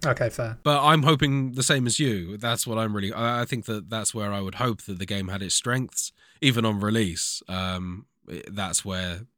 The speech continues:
Speaker 2: I was hoping for the good content to be. So, uh, yeah, hopefully I'll be able to update on that next week.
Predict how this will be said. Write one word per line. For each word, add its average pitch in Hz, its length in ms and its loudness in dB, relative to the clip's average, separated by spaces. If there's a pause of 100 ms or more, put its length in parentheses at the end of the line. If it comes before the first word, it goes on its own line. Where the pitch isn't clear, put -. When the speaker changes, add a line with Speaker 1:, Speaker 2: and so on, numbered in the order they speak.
Speaker 2:
I 104 120 -6
was 95 140 -4
hoping 95 360 -6
for 90 120 -12
the 90 80 -8
good 90 180 -10
content 90 460 -8
to 95 60 -8
be. 117 300 -2 (160)
So, 98 280 -2
uh, 98 200 -2
yeah, 104 240 -2
hopefully 101 380 -6
I'll 95 100 -4
be 98 140 -4
able 95 160 -4
to 98 160 -6
update 95 440 -6
on 95 100 -4
that 92 220 -4
next 110 220 -2
week. 131 240 -6